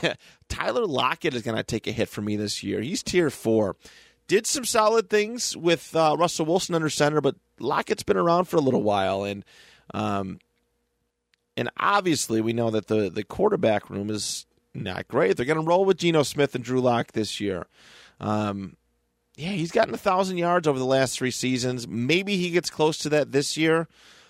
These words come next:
but, um, he's start-, he's hitting that twilight year of thirty, which doesn't sound old 'cause I just hit thirty-one, but, uh, but i-, it's, it's hard. It's hard to imagine some of these,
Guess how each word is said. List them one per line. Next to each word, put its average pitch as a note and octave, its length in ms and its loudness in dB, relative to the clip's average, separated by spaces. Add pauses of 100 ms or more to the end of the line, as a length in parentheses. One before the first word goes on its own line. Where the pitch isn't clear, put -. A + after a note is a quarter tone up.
(260)
but, G#2+ 320 0
um, G#2+ 340 4
he's C#3 160 -4
start-, E3+ 260 0
he's C3+ 320 -6
hitting F3+ 220 -2
that F3+ 220 0
twilight D#3+ 480 2
year C3 240 2
of A2+ 80 -2
thirty, C3+ 640 0 (420)
which - 420 -4
doesn't G3+ 300 -4
sound B2+ 320 0
old G#2 280 2
'cause - 120 -6
I B2+ 80 2
just A#2+ 180 -6
hit A2+ 140 -2
thirty-one, G2 720 -4 (400)
but, G#2+ 320 2
uh, G#2 320 -2 (600)
but - 200 -6
i-, - 120 -8 (280)
it's, - 520 -4
it's E3 200 2
hard. B2 360 0
It's C3 120 -4
hard E3 180 -2
to E3 80 0
imagine D3 500 -2
some C#3 220 -2
of C3+ 60 -6
these, C3 320 -4